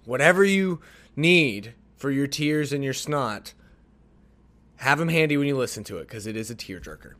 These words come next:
But really good episodes. That's what's coming Wednesday. Gonna get more serious, but hopefully uplifting and encouraging. And then Friday, I've got a little something different coming.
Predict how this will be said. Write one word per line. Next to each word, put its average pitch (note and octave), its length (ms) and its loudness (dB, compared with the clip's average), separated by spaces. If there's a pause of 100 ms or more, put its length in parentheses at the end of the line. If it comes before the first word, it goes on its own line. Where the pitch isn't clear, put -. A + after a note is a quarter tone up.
But - 160 -14 (1120)
really F#3 160 4
good E3 100 4
episodes. C#3 300 0
That's G#3 180 4
what's G#3 140 -6
coming G#3 240 0
Wednesday. F3 420 0 (1400)
Gonna B2 280 -4
get B2+ 300 -10
more G#2+ 200 -14
serious, F#2 840 -8
but G#2 340 -6 (240)
hopefully C#3+ 300 0
uplifting A2+ 480 -6
and G#2 80 -4
encouraging. A#2+ 640 -4 (760)
And A#3+ 80 2
then C#4 120 8
Friday, D4 680 4
I've A#3+ 120 -2
got A3+ 180 -2
a A#3 60 -2
little G3+ 200 0
something C#3+ 380 -2
different - 380 -10
coming. A#1 460 -18